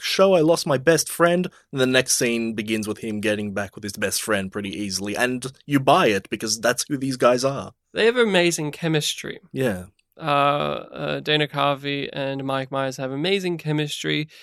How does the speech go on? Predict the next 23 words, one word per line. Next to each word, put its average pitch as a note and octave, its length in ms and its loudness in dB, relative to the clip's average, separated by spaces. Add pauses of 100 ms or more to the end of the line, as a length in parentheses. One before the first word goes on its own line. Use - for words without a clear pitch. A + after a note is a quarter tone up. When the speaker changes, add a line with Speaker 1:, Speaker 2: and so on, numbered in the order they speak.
(220)
Speaker 2:
The D#3+ 80 -8
scenes F#3 600 0
where E3 120 2
they're D3+ 140 0
sitting D#3 300 -4
on D3+ 100 2
top C#3+ 300 -6
of C#3 140 -12
the D3 60 -8
car C#3 640 2
looking C3+ 360 -6
at C3+ 40 -6
the C#3 80 -6
plane D#3+ 340 0
fly D3+ 280 -2
overhead D3+ 580 -2
are D3 80 -2
the D3+ 140 -4
ones D#3 240 0
that D#3 100 -4
I D#3+ 80 -2
think E3+ 320 -8
about C#3+ 460 0